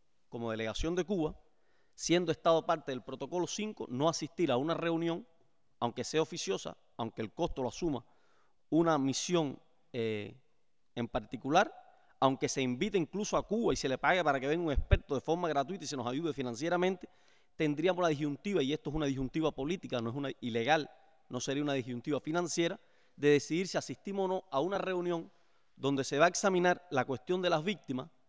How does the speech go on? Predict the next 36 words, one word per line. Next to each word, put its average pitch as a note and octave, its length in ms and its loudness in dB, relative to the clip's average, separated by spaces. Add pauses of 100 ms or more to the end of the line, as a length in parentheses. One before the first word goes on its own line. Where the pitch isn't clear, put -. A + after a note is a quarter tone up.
(280)
en D3 160 2
diferentes D3+ 760 -4
o C3 120 -2
bajo C3 280 0
diferentes C#3 640 -6
instrumentos C3+ 580 -6
legales, C#3 460 2 (480)
algunos C3 360 0
de C#3+ 60 0
los C3+ 120 -4
cuales C#3 280 0
nosotros B2 480 -6 (480)
no A#2+ 140 -8
somos A#2+ 300 -8
Estado G#2 300 -6
parte. - 340 -10 (500)
Por B2+ 140 6
lo B2 80 2
que B2 80 -2
les A#2 100 0
reitero B2 500 -2 (160)
que - 80 -12
en A#2+ 80 -6
el A2 160 -8
caso D3+ 320 0
de C3 60 0
la A#2 100 -2
propuesta C3 560 -6
E, E3+ 200 -2 (720)
no C#3 240 0
vemos F#3 280 4 (100)
cómo, E3 360 2
de - 160 -2
aplicarse B2+ 540 0
el A2+ 80 -2
párrafo C3 580 4